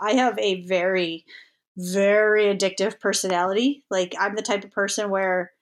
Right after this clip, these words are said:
if I, I, I, I just, I keep at something, right? Like, I constantly am,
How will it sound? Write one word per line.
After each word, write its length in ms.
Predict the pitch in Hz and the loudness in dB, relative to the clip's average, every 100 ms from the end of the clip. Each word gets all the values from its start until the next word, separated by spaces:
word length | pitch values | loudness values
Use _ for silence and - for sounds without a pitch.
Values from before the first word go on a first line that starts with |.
| _ _ | _ _
if 180 | - 196 | -6 -2
I, 560 | 202 196 196 190 190 185 _ _ _ _ _ _ _ _ _ _ _ _ _ _ _ _ - - - | 2 4 4 2 -4 -8 _ _ _ _ _ _ _ _ _ _ _ _ _ _ _ _ -20 -18 -2
I, 440 | 240 233 240 247 247 | 2 2 0 -2 0
I, 60 | 247 | -2
I 40 | |
just, 240 | 233 233 - | 0 0 0
I 120 | 233 | 0
keep 260 | 214 247 196 | -2 -2 0
at 200 | 175 - | -2 -2
something, 320 | 180 - 180 | -12 -12 -6
right? 260 | 196 196 185 | -2 -2 -2
Like, 200 | 196 185 | -2 0
I 220 | 196 190 | 0 -2
constantly 720 | - 233 226 - 214 208 196 196 | -4 -2 -2 -2 -4 -2 0 0
am, 380 | 185 180 180 | 0 -4 -6